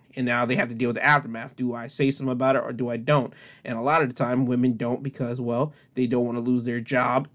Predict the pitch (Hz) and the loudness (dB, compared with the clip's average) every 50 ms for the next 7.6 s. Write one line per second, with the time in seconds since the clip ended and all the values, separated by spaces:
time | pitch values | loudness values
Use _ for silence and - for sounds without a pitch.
0 | _ - 123 123 127 127 131 127 - 151 127 120 117 - 135 120 - 127 123 120 | _ -4 0 0 2 2 2 2 0 0 0 -2 -2 -4 -6 -4 -4 -2 -4 -2
1 | 120 120 - 127 113 - 123 120 120 120 123 123 120 120 117 117 117 117 123 123 | -4 -4 -6 -6 -6 -6 -8 -8 -8 -8 -6 -6 -4 -4 -4 -6 -4 -2 -2 -2
2 | 120 131 123 113 120 120 120 123 131 - - _ - - _ _ _ - 127 131 | -2 -2 -4 -2 -2 -2 -2 -2 -2 -4 -6 _ -20 -20 _ _ _ 0 2 2
3 | 117 110 - - _ _ _ _ _ _ _ - 151 147 143 131 123 120 120 - | 2 2 -2 -8 _ _ _ _ _ _ _ -2 0 2 2 2 2 0 -2 2
4 | - 208 208 226 - 151 120 113 113 - - 123 117 113 117 117 117 117 135 - | 4 4 4 6 4 2 0 0 -2 -2 -2 -2 -2 -2 -2 -4 -6 -8 -8 -4
5 | 127 127 123 120 120 117 123 123 139 151 143 120 120 113 117 139 151 - _ - | -2 0 0 0 0 -2 -2 -4 -2 -2 -2 -2 -2 -4 -4 -4 -6 -8 _ -20
6 | - - - _ _ _ - 196 202 151 123 143 160 - _ _ _ _ - - | -20 -20 -20 _ _ _ 6 8 8 8 8 6 2 -2 _ _ _ _ -4 0
7 | 147 139 127 127 123 123 - - 123 120 117 | 2 2 2 2 2 0 0 -2 -2 -4 -6